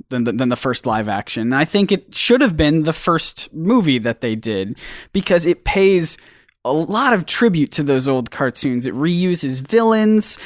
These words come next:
It establishes Mystery Inc as a force that's been in the world for a long time. I mean, I guess the first movie also did that, but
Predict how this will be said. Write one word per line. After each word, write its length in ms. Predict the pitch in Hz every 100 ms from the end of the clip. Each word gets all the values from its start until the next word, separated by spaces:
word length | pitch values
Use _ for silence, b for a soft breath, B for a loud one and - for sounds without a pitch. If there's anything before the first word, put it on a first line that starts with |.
| B -
It 120 | 143
establishes 680 | - - 165 160 151 139
Mystery 480 | 147 139 - 135 123
Inc 400 | 190 220 214 - -
as 480 | 131 127 127 - -
a 80 | -
force 460 | - 165 156 151
that's 200 | - 127
been 200 | - 131
in 100 | 123
the 80 | 113
world 420 | 113 185 202 196
for 140 | - 185
a 80 |
long 300 | 175 175 180
time. 140 | - -
I 40 |
mean, 160 | 208 220
I 80 | 214
guess 200 | 233 -
the 60 |
first 260 | 202 196 185
movie 240 | 185 160
also 280 | 147 156 196
did 220 | 185 185
that, 260 | 202 208 - B B _
but 300 | 180 156